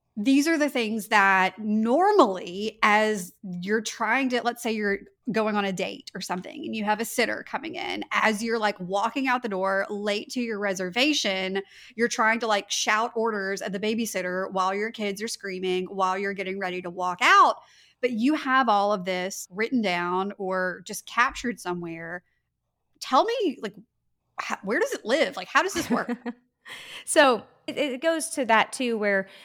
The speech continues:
Speaker 2: think about every time you do go on a date or you go out or even for the day or on a trip, how much, how many lists we make, like,
Speaker 1: Mm-hmm.
Speaker 2: where we're going, what's our phone number, what's the emergency contact,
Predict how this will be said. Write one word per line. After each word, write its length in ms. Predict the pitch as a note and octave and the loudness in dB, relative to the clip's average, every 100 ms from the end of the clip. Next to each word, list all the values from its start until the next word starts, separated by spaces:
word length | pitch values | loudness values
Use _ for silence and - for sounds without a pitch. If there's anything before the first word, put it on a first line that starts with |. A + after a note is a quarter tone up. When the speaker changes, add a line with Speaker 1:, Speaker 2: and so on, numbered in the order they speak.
| _ | _
Speaker 2:
think 160 | D4+ C#4+ | -2 4
about 220 | B3 A3+ | 6 6
every 140 | G#3+ | 4
time 200 | A3 G#3+ | -2 -2
you 100 | G#3+ | -2
do 160 | G3 G#3 | -4 -2
go 140 | A3+ | 0
on 120 | A3+ | 2
a 80 | A3+ | 0
date 280 | A3 A3 - | 0 0 0
or 40 | |
you 120 | G3 F#3+ | -2 0
go 180 | G3 | 4
out 240 | F#3+ F#3+ - | 6 6 4
or 80 | G#3+ | -2
even 180 | C4 | -4
for 120 | D4+ A3+ | -6 -4
the 100 | G3+ | 0
day 300 | G3 G3 F#3+ | 2 4 2
or 200 | G3+ F#3+ | 2 2
on 100 | F3 | 0
a 20 | |
trip, 240 | - - | -2 -2
how 100 | A3 | -2
much, 260 | A3 - - _ _ _ | -4 -6 -14 _ _ _
how 120 | B3+ | -4
many 240 | C#4 D4 B3+ | -2 -2 -2
lists 380 | G3 G3 - B3+ | -2 0 0 -2
we 100 | B3 | -2
make, 360 | C4 D#4 - _ _ | -2 -6 -18 _ _
like, 240 | A3+ G#3+ G#3 | -2 0 0
Speaker 1:
Mm-hmm. 100 | C4+ F#3 | -2 0
Speaker 2:
where 160 | G3 | 0
we're 80 | A#3 | 2
going, 340 | B3+ A#3+ G3 E3+ | 2 2 2 -2
what's 160 | - | -2
our 80 | A#3 | -2
phone 220 | C4 A3+ | 0 0
number, 200 | G3 F3+ E3 | 0 -2 -4
what's 160 | F3+ | -4
the 100 | A#3+ | -4
emergency 400 | A#3+ A#3+ A3+ F#3+ | -2 -2 -2 -6
contact, 480 | G3+ G#3 G#3 D3 | -4 -4 0 -2